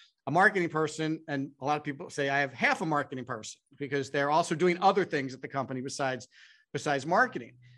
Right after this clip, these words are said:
You have to make sure there's alignment around your goals and the amount of people you have working on it and the amount of investment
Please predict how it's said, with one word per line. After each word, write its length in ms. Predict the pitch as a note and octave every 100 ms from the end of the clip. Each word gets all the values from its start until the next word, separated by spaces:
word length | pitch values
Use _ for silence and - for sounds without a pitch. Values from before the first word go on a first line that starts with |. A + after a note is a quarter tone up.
| - _
You 80 | D#3
have 280 | D3 G#3+ G#3+
to 100 | G#3+
make 160 | G3
sure 160 | F3 F#3
there's 160 | E3+ D3+
alignment 600 | D3 D#3+ G3 F#3+ C#3+ C3+
around 460 | C#3 C#3+ C#3+ C#3 C3+
your 160 | C3+ C3+
goals 440 | C#3 F#3+ F3 D3 -
and 160 | C#3+ C#3
the 80 |
amount 280 | C#3 C#3 D3
of 80 | D3
people 320 | E3 D3 D3
you 100 | C3+
have 180 | B2 A#2+
working 340 | D3 G3 F#3+
on 160 | D#3 C#3+
it 80 | C3+
and 140 | C#3+ C3+
the 40 |
amount 260 | C#3 C#3 C3+
of 120 | B2 -
investment 540 | A#2 C3+ C3+ - A#2+